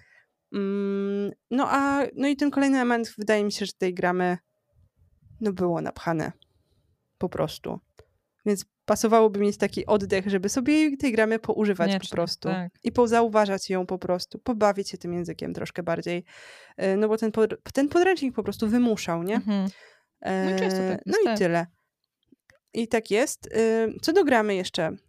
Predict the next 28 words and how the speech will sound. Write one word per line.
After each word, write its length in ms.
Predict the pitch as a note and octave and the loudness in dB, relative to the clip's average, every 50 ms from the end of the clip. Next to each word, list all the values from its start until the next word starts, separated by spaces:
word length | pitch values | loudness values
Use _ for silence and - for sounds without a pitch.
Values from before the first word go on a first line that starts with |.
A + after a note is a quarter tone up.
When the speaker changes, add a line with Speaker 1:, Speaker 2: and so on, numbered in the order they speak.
| _ _ - | _ _ -8
Speaker 1:
Wróćmy, 720 | G#3 G3+ G3+ G#3 G#3+ B3+ B3 - - A3+ G#3+ G#3+ G#3 - - | -8 -6 -4 -2 0 0 -2 0 0 0 0 2 0 -2 -2
mam 500 | G3 G#3+ G#3 G#3 G#3 G3+ - - A#1+ - | -2 -2 -2 -2 -2 -4 -6 -8 -8 -6
jeszcze 260 | G3+ - - - G#3+ | -8 -6 -4 -4 -2
niedużo 340 | G#3+ G#3 G3+ G#3 G#3 G3 F#3+ | -2 -2 0 0 0 0 0
czasu, 360 | - G3 F#3+ - - G#3+ G3 - | -2 -4 -4 -2 -2 -2 -2 0
ale 360 | F#3 F#3 F3+ F3+ F#3 - - - | 0 0 0 0 -2 -2 -6 -8
chciałabym 380 | - - A3+ G#3 G3 G3+ G#3 G3+ | -6 -4 -2 -2 -2 -2 -4 -4
coś 140 | G3+ - | -6 -8
powiedzieć, 580 | - - G3+ F#3 F#3 F3 F#3 A3 C#4 F4+ - - - - - - - - - - - - - - - | -6 -4 -4 -2 -2 0 0 0 0 0 -2 -8 -14 -20 -20 -20 -20 -20 -20 -20 -20 -20 -16 -6 -2
e, 240 | G3+ G3+ G3+ G3+ G#3 | 0 2 2 2 2
że 80 | A3+ C4 | 2 2
jeżeli, 420 | D4+ E4 D#4 E4+ D#4+ C4+ - - - _ _ _ _ _ _ - A#3+ - - | 2 2 2 2 0 0 -2 -4 -6 _ _ _ _ _ _ -20 -20 -8 -2
teraz 180 | A#3+ A#3 A#3+ | -2 0 2
może 180 | B3 A#3+ A#3 A3+ | 2 2 2 0
zwrócę 300 | G#3+ - A#3+ A#3+ - A3+ | 0 -2 -2 -2 0 2
się 120 | - B3+ A3+ | 4 6 6
do 80 | B3 | 8
naszych 280 | B3+ C4 A#3+ - C4 B3 | 8 6 6 4 2 2
słuchaczy. 420 | - B3+ A3 - G#3 - - A3 - - G3+ - A#3+ | 2 0 2 2 2 4 4 4 2 2 -2 -16 -16
Speaker 2:
<laughs> 200 | - - - - | -16 -14 -6 -4
Speaker 1:
Jeżeli 300 | G#3 G#3+ B3 C4 C#4 C4 | 0 0 2 2 2 2
uczycie 400 | A3 A#3 - B3+ B3 - A3+ G#3+ | 2 0 0 -2 0 0 -2 -2
się 360 | - - F3 F3+ F3+ F3 F3+ - _ | 0 0 2 2 2 2 -2 -4 _
języka 400 | - G3 G3+ - A3 A3 - G#3 | -2 -2 -2 0 -2 0 2 2
obcego, 500 | G3+ G#3 - - - F3 E3+ F3+ F3+ F3+ F3+ - - - - - - - - - _ - - | 0 0 -2 -2 -2 -2 0 0 -2 -2 -2 -8 -16 -20 -20 -20 -20 -20 -20 -20 _ -8 -2
em, 720 | - G3+ G3 G3 G3+ G3+ G3+ G3+ G3+ G3 G3+ G3+ G3 G#3 - _ _ _ _ _ _ _ _ | 0 0 2 2 2 4 4 4 2 2 0 -2 -4 -6 -10 _ _ _ _ _ _ _ _
no 220 | - - A#3+ B3 | -4 -2 0 2
to 380 | B3 C#4 C#4 C4+ C4 A#3+ - | 4 6 6 6 6 4 2